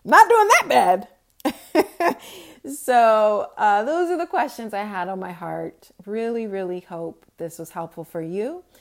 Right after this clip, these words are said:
Please rate and review this podcast wherever you are listening. It matters. It matters. This information and this self-reflection journey is really meant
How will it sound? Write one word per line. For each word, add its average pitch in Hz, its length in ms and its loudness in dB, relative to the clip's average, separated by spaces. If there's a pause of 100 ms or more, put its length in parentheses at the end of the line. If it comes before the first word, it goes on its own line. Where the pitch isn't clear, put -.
(340)
Please 208 460 -6
rate 202 680 -6 (140)
and 202 160 -12
review 233 600 -8
this 208 160 -16
podcast 196 520 -12
wherever 320 680 -8
you 302 200 -6
are 254 180 -6
listening. 247 540 -8
It 233 180 -8
matters. 247 920 -4
It - 160 -10
matters. 190 520 -10
This 185 300 -12 (400)
information 220 840 -8
and 180 160 -8
this 185 160 -10
self-reflection 190 840 -8
journey 175 420 -12
is 175 180 -14
really 196 380 -10
meant 175 420 -14